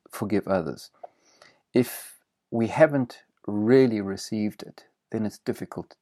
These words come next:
to pass it on. And so we get into, uh, in a way, by not passing it on, we come into a situation, when we receive it, we pass it on, and it creates a spiral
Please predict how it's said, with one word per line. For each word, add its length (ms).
to 80
pass 360
it 100
on. 240
And 180
so 400
we 160
get 220
into, 600
uh, 260
in 120
a 80
way, 440
by 140
not 280
passing 420
it 100
on, 380
we 480
come 220
into 260
a 60
situation, 720
when 140
we 100
receive 480
it, 120
we 100
pass 340
it 80
on, 140
and 100
it 140
creates 500
a 60
spiral 720